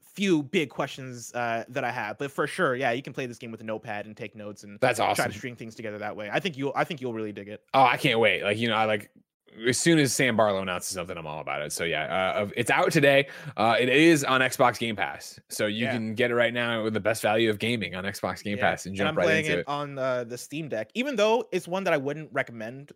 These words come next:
Speaker 1: uh, for the Steam Deck just 'cause it's film, right? And it fe-, it feels cinematic, and it's, you know, it's F M V, so it's live action footage. I would recommend playing it on the T V.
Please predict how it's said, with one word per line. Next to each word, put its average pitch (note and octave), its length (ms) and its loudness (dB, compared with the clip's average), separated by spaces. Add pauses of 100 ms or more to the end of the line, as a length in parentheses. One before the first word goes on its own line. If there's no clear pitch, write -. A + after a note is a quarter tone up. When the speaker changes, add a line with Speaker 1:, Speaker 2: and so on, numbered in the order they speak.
Speaker 1:
uh, A#2+ 160 -4
for C3+ 120 -10
the C3+ 100 -8
Steam A#2+ 240 -14
Deck C3 200 -6
just C3+ 180 -10
'cause A#2+ 300 -8 (540)
it's F3 160 -4
film, D3+ 380 -6 (100)
right? D3+ 260 0
And D#3 120 -2
it - 100 -6
fe-, - 240 -8
it D#3 280 0
feels D3+ 280 -4
cinematic, C3+ 460 -4
and F#3 120 -2
it's, - 180 -8
you E3 120 -6
know, C3+ 100 -2
it's - 140 -6
F D#3 120 -2
M C#3+ 100 -6
V, A#2 280 -8
so C#3 160 -8
it's B2 120 -10
live C3 200 -2
action B2 240 -8
footage. A#2 380 -8 (320)
I - 60 2
would F3 80 4
recommend E3 340 0
playing D3 200 -2
it D#3 140 0
on C#3+ 100 -6
the C#3+ 60 -6
T C3 200 -14
V. D3 320 -8